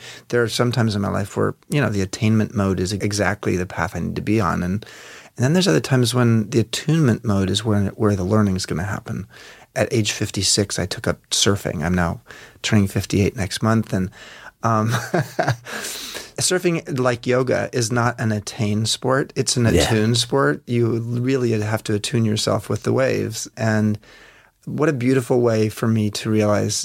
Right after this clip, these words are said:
Speaker 1: that, frankly, you know, when sometimes the news that comes in, you just sort of, like, it's not about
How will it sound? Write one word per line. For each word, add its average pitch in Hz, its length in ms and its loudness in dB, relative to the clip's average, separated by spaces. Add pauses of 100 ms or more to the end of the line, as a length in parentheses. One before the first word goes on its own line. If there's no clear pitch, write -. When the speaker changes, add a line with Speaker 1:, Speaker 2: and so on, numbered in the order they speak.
(100)
Speaker 1:
that, 104 280 0 (160)
frankly, 127 680 0
you 123 160 0
know, 110 140 -2
when 113 580 0
sometimes 131 500 0
the 123 80 2
news 127 260 2
that - 120 -2
comes 107 240 0
in, 107 320 0
you 107 120 0
just 107 220 -2
sort 98 180 -2
of, 90 80 -6
like, 107 120 -4
it's - 300 -8
not 113 200 2
about 110 340 0